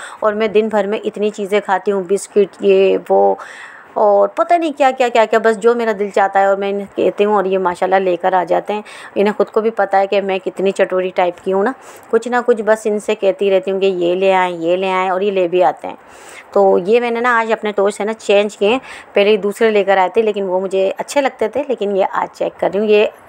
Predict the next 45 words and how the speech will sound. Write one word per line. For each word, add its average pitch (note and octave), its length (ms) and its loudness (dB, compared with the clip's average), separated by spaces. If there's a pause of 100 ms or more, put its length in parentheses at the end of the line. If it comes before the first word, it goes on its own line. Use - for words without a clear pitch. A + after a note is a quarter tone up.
(140)
देखने F#3+ 320 0
में C#4 80 4
इतने B3+ 180 0
प्यारे G#3 300 0
लग G3 140 -2
रहे F3+ 120 -4
हैं, A#3 60 -10 (360)
सोचे G3 340 2
खाने F3 480 -4
में G3 120 0
कितने F#3 300 -2
प्यारे F3 340 2
होंगे। F3 580 -2
जी F#3 160 -6
हाँ, G3 280 -2 (400)
तो G3+ 60 0
हमारे G3 120 -2
कौन F#3 220 -2
कौन F#3 140 -2
सी G3+ 120 -4
friends F#3 480 -2 (380)
चाय F3 200 2
से F3 120 -8
खाएंगी F3 340 -4
जी, G3+ 120 -6
most F3 360 -4
welcome F3 520 -4
है। G#3 180 -2 (540)
तो A3+ 120 4
आप A#3 320 0
सब G#3 320 -4
आ F3+ 120 2
सकते F3 360 -4
हैं, F3+ 120 -2
ये F#3 160 2
check F3 260 -4
कीजिए - 300 -8
जी F#3 80 -6
कितने F#3 260 -6
प्यारे F3 280 -2
लग E3+ 160 -6
रहे F#3 100 -6
हैं F3+ 80 -6
माशाल्लाह, F3+ 360 -4
माशाल्लाह। F3+ 460 -2